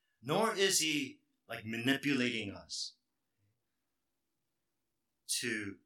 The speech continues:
to pray, <laughs> right? It's not like He's sticking, like, salt in the, in the water and, you know,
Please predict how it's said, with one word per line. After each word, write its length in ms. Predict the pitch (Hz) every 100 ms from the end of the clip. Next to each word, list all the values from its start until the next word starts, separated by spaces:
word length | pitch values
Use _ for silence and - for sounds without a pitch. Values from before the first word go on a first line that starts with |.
| -
to 140 | - -
pray, 340 | - 113 - -
<laughs> 80 | -
right? 160 | 113 113
It's 200 | 123 -
not 200 | 127 123
like 140 | 123 117
He's 240 | 113 110
sticking, 360 | - 117 113 107
like, 220 | 104 101 - - - _ _ _ _ _ _ _ _ _ _
salt 500 | - - 131 120 117
in 140 | 123 113
the, 200 | 104 98 92 _ _
in 60 | 110
the 120 | 113
water 480 | 110 113 110 110 110 98
and, 140 | 90 - _ _ _ _
you 80 |
know, 60 | 92